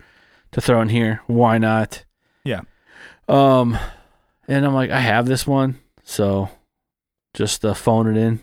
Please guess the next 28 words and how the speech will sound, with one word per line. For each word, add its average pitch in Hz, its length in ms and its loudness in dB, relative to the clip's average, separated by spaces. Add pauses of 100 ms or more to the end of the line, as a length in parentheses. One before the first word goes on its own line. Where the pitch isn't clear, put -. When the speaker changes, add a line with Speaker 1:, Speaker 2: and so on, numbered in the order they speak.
Speaker 1:
and 107 180 -4
throw 113 200 2
it 110 60 2
on 113 180 0
here." 120 300 -2 (440)
No, 120 160 2
it's 104 120 -2
actually 131 220 2
a 131 40 2
really 113 340 2
nice, 101 440 -2 (400)
uh, 95 180 -4
phaser. - 480 -8
Speaker 2:
I - 20 -8
was 135 120 -8
gonna 135 140 -6
ask, 117 420 -8 (580)
um, 107 520 -6 (540)
how 151 120 -4
you 143 100 0
liking 135 200 -2
that 101 100 -6
one? 98 100 -14 (720)
Speaker 1:
It's 135 140 0
great. 127 320 2 (840)
It's 117 180 2
good. 120 280 4 (500)
Speaker 2:
Mm-hmm. 135 180 -6